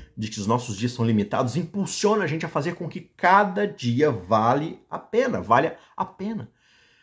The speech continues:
Buscando viver de acordo com a vontade de Deus, seguindo o seu propósito pra nossa vida.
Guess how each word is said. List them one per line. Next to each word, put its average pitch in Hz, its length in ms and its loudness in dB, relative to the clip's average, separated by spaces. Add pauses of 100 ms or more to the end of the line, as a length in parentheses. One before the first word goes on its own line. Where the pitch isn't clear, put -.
(140)
Buscando 196 480 4
viver 175 280 0
de 196 80 -2
acordo 180 420 -2
com 180 100 -4
a - 20 -4
vontade 143 540 -2
de 139 80 -6
Deus, 135 300 0
seguindo 160 360 0
o 143 40 -2
seu 139 140 -2
propósito 117 440 2
pra 110 100 -8
nossa 107 240 -2
vida. 101 280 -2